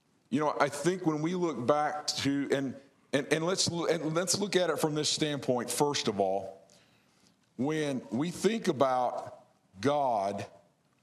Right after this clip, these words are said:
resting on the seventh day from all his works, here's a mention of rest back when, where is this?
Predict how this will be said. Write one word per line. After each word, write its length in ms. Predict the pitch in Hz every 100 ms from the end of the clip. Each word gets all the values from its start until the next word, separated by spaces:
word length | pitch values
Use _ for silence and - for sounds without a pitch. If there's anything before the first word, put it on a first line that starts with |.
| _ _ _ -
resting 520 | 131 160 - 160 156
on 160 | 139
the 80 | 117
seventh 720 | - - 160 151 135 120 87
day 540 | 95 120 101 80 82 - _ _ _
from 300 | - 143 120
all 220 | 120 123
his 120 | 107 101
works, 600 | 107 107 90 - - - _ _ _ _ _ _ _ _ _ _ _ _ _ _ _ _ _ _ _
here's 300 | - 202 233
a 60 | 156
mention 840 | 139 151 165 165 - 98 92 92 - _ _ _ _ _ -
of 220 | 123 104
rest 580 | 113 135 127 117 - 98
back 340 | 127 127 - 95
when, 260 | 104 123 113
where 240 | 131 220
is 240 | 165 113
this? 400 | 101 80 - -